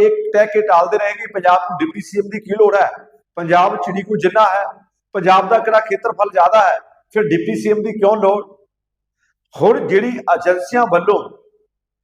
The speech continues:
ਜਾਂਚ ਕਰਵਾਈ ਗਈ ਹੈ, ਗਰਾਊਂਡ ਲੈਵਲ ਦਾ ਪਤਾ ਲਗਵਾ-, ਲਗਾਇਆ ਗਿਆ ਹੈ, ਆਮ ਆਦਮੀ ਪਾਰਟੀ ਦੇ ਸੁਪਰੀਮੋ ਅਰਵਿੰਦ ਕੇਜਰੀਵਾਲ ਅਤੇ ਆਮ ਆਦਮੀ ਪਾਰਟੀ ਦੇ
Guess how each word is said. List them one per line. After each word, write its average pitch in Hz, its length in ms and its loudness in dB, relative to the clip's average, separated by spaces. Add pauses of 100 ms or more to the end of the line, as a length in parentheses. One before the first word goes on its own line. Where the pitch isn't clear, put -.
(220)
ਜਾਂਚ 185 320 0
ਕਰਵਾਈ 180 340 2
ਗਈ 190 280 0
ਹੈ, - 260 -4 (640)
ਗਰਾਊਂਡ 220 380 4
ਲੈਵਲ 208 220 2
ਦਾ 220 140 4
ਪਤਾ 220 320 2
ਲਗਵਾ-, 185 440 2
ਲਗਾਇਆ 156 340 4
ਗਿਆ 208 320 2
ਹੈ, 151 140 0 (460)
ਆਮ 185 240 0
ਆਦਮੀ 185 320 0
ਪਾਰਟੀ 202 360 0
ਦੇ 214 120 -2
ਸੁਪਰੀਮੋ 180 580 -4
ਅਰਵਿੰਦ 190 280 -4
ਕੇਜਰੀਵਾਲ 185 560 0 (680)
ਅਤੇ 214 260 0 (880)
ਆਮ 175 240 2
ਆਦਮੀ 185 360 0
ਪਾਰਟੀ 180 320 0
ਦੇ 175 220 -2